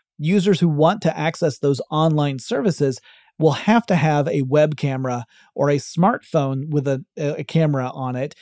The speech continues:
in order to be able to do the video selfie thing and to use facial recognition, uh, to, to prove they are who they say they are. And not everyone can afford that.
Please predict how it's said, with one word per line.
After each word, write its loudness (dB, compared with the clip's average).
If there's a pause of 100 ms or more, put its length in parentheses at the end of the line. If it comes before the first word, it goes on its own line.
(220)
in 2
order 6
to -4
be 2
able 0
to 0
do 0
the -2
video -4
selfie 0
thing 0
and -6
to -6
use -4
facial -2
recognition, -4 (100)
uh, -6 (380)
to, -2 (180)
to -10
prove 0
they 0
are -2
who -2
they -6
say 0
they 2
are. -4 (400)
And 4
not 0
everyone 2
can 4
afford 0
that. -6